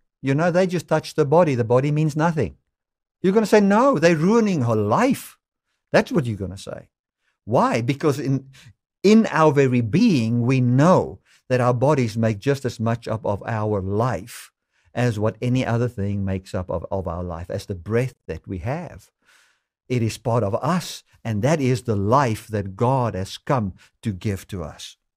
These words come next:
Amen. Okay. Now, with that said, he says here,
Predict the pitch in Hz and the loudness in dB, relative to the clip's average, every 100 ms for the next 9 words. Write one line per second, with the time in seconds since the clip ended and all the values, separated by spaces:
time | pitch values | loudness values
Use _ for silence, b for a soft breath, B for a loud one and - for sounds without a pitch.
0 | _ _ _ _ 131 147 147 175 - - | _ _ _ _ -4 -2 -2 -4 -8 -18
1 | _ _ _ _ _ _ _ - 202 139 | _ _ _ _ _ _ _ 2 4 4
2 | - - _ _ _ _ _ _ _ 143 | 0 -8 _ _ _ _ _ _ _ 6
3 | 147 143 139 180 247 - 247 170 101 120 | 8 8 6 6 4 2 4 4 2 -4
4 | 117 - 156 156 139 - 110 113 | -8 -2 2 2 -2 -6 -4 -4